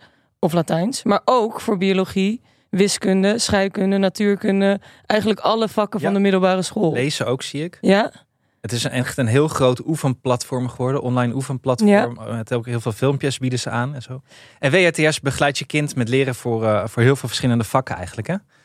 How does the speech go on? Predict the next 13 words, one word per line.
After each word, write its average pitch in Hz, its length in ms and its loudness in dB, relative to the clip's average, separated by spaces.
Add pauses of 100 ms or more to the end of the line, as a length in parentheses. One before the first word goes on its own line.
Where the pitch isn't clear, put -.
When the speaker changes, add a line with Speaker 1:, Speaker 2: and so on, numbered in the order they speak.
Speaker 1:
Ja. 196 260 4
Speaker 2:
En 110 60 -10
dan 117 100 -10
kan 117 120 -2
je 110 80 0
verschillende 98 800 -2 (460)
pakketten 202 540 0 (120)
kan 165 180 2
je 165 60 -2
nemen, 165 340 -2 (240)
die 104 120 -10
verschillende 113 440 -4
Speaker 1:
Klopt. - 500 -2